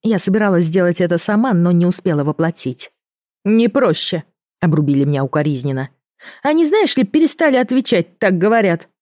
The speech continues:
Я звонила, тишина, и никто не знает, почему так произошло. Да и вообще,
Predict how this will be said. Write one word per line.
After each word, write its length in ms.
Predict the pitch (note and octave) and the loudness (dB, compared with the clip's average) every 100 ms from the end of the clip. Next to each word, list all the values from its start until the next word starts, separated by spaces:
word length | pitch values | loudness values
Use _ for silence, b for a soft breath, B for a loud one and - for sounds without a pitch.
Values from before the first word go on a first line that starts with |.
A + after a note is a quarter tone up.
| _ - | _ -2
Я 160 | F4+ | 0
звонила, 400 | D4+ F#4+ F4 F3 | 2 2 2 2
тишина, 560 | E3+ C4+ - C4+ G3+ E3 _ _ - | 2 0 0 0 0 -2 _ _ 0
и 80 | |
никто 260 | B3 B3 C#4+ | 2 2 0
не 120 | C4 | 0
знает, 280 | A#3+ C#4 G#3+ | 0 0 0
почему 280 | F#3+ G#3+ G#3 | -2 0 2
так 220 | G#3+ - | 0 -2
произошло. 680 | G3 G3+ G3+ G#3+ - E3+ D#3+ _ _ B B B | 0 2 2 0 0 0 -2 _ _ B B B
Да 140 | F#4 | 2
и 40 | A4 | 4
вообще, 380 | A#4+ - C4 | 2 0 0